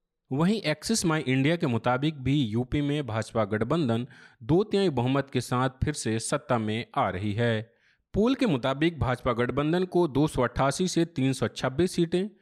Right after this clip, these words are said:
समाजवादी पार्टी गठबंधन को इकहत्तर से एक सौ एक सीटें,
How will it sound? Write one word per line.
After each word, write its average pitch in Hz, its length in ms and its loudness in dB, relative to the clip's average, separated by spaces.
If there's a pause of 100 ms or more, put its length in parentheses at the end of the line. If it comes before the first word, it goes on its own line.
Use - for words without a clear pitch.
(300)
समाजवादी 175 580 0
पार्टी 185 340 0
गठबंधन 143 560 0
को 180 220 2
इकहत्तर 160 500 -2
से 139 240 2
एक 135 120 -2
सौ 123 120 -2
एक 139 200 0
सीटें, 180 400 0